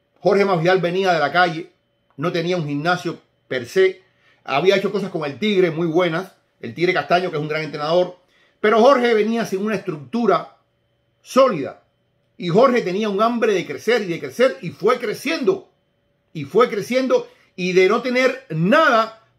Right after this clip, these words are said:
pasó a convertirse en una de las figuras más grandes de la U F C desde el punto de vista mediático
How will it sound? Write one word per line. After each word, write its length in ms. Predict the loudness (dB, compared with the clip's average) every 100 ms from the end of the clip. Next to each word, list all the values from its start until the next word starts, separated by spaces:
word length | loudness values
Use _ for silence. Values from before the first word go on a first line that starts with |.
| 0
pasó 280 | 0 2 2
a 60 |
convertirse 680 | 2 0 -2 -4 -4 -2 -2
en 100 | -2
una 140 | 0 2
de 60 |
las 120 | 0 -2
figuras 300 | 0 0 0
más 140 | -2
grandes 420 | -2 -2 -6 -10 -10
de 160 | -4
la 80 | -2
U 80 | -2
F 100 | -4
C 320 | 0 0 -2 _
desde 160 | -4 -4
el 80 | -4
punto 340 | -4 -4 -2
de 140 | -2 -2
vista 500 | -4 0 0 -2 -14 _
mediático 800 | 0 2 4 2 0 -2 -4 -4